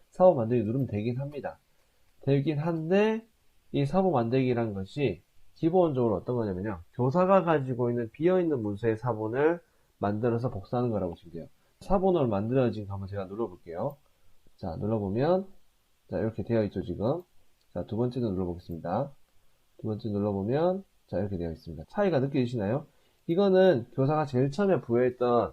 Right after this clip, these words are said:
과제, 학생이 작성하고 있던 과제였고요. 두 번째는 학생이 방금 사본으로 만들었던 과제, 쉽게 말하면 교사가 가지고 있는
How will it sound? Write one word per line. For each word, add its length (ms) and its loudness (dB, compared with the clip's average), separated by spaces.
과제, 400 -2
학생이 420 0
작성하고 500 2
있던 240 -2
과제였고요. 640 -4
두 100 -2
번째는 760 2
학생이 360 -2
방금 280 0
사본으로 480 0
만들었던 540 -2
과제, 280 -10
쉽게 160 -6
말하면 300 4
교사가 460 6
가지고 400 2
있는 180 -2